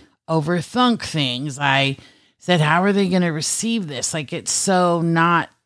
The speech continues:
what's in the norm," right? Um, and then I'll write something and I'll change it up. I think it's like a, a bit of people pleasing in my writing. Um, and it's definitely a gift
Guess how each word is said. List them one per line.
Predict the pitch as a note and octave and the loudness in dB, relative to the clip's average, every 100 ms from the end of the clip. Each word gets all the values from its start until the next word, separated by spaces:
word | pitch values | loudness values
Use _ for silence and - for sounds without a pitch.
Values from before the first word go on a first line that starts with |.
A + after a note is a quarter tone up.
| _ _ _ _ _ _ _ _ _ | _ _ _ _ _ _ _ _ _
what's | E3+ F3+ - | -6 -4 -2
in | F#3+ E3 | 0 2
the | |
norm," | D#3 F3 G#3 F3 C#3+ C#3 D3+ | 2 4 4 2 0 -4 -2
right? | D#3 E3 F#3 - _ _ _ _ - | 0 0 -4 -12 _ _ _ _ 0
Um, | E3+ D#3+ D3+ - | 4 4 2 0
and | F3 | 2
then | F3 | 2
I'll | D#3+ D#3 | 2 2
write | F3 F#3+ C#3 | 2 0 -2
something | - G3+ F#3+ G3 F#3+ F#3+ D#3+ | -2 -2 -2 -4 -2 -2 0
and | D#3 | 0
I'll | D3+ D3 | 0 0
change | - F#3+ G3+ E3+ | 0 0 0 0
it | F3+ | 0
up. | F3 E3+ E3+ - - _ _ _ _ - | 2 4 0 -6 -20 _ _ _ _ -2
I | F#3 | -2
think | G3 G3 F#3 | 2 0 2
it's | E3+ - | -2 0
like | D#3 D3 | 0 0
a, | A#2 G#2 - _ _ _ _ _ | -8 -10 -14 _ _ _ _ _
a | F3 | -14
bit | D3+ F#3 G#3+ | -8 0 2
of | A#3 C#3+ | 2 -2
people | - D#3 C#3+ G#3+ | -8 -8 -4 -4
pleasing | G#3 G#3+ C4 A#3+ C4 B3+ | -4 -4 -4 0 0 0
in | A3+ | 0
my | A3 A3+ | 0 0
writing. | G#3+ G#3 A3 B3+ C4 - _ _ _ - | 0 0 0 -2 -4 -8 _ _ _ 0
Um, | G3 F#3 F3 D3+ _ _ _ - | 4 4 0 -4 _ _ _ 0
and | G3 | 2
it's | G3+ - | 2 0
definitely | G#3 G3+ A3+ A3+ F#3 | 0 0 0 2 0
a | |
gift | E3+ B3+ C4+ A#3 - - | -2 0 0 -2 -6 -16